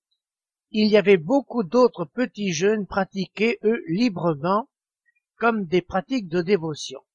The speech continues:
Les pharisiens faisaient souvent de ces derniers jeûnes, ainsi que les disciples de Jean-Baptiste qui, dans leur zèle, avaient voulu les imiter.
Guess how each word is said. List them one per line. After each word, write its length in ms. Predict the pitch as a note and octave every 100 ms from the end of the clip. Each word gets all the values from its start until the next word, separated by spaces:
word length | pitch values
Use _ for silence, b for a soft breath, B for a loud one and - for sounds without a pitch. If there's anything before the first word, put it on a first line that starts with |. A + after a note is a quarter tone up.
| _ _ _ _ _ _ _ _ _ _ _ _ _ _ _ _ _
Les 160 | E3+ F#3+
pharisiens 580 | A#3+ A3+ A3+ F#3 A#3 D4+ C5+
faisaient 300 | - G3+ F#3
souvent 420 | G3 C4+ A3 B3+ B3+
de 100 | G3+
ces 220 | G3+ G#3
derniers 400 | F#3 F#3+ F#3 E3
jeûnes, 460 | D3 B3 C#4+ C4+ C4+ _ _ _ _ _ _ _ _
ainsi 400 | A3 G#3+ B3 A#3
que 100 | G#3
les 200 | G3 F#3
disciples 500 | A#3+ - A#3+ F3 F3
de 160 | E3
Jean-Baptiste 920 | D3 G3+ F3+ E3+ - A#3+ A#3+ - F#3+ -
qui, 260 | - A#3+
dans 200 | F3 F#3
leur 260 | F3 F3 -
zèle, 480 | - E3+ A3 A#3+ B3+ _ _ _ _ _ _
avaient 260 | E3 E3 F3+
voulu 340 | E3 G3 B3
les 260 | G3 E3+ F3+
imiter. 520 | G3 E3+ - - -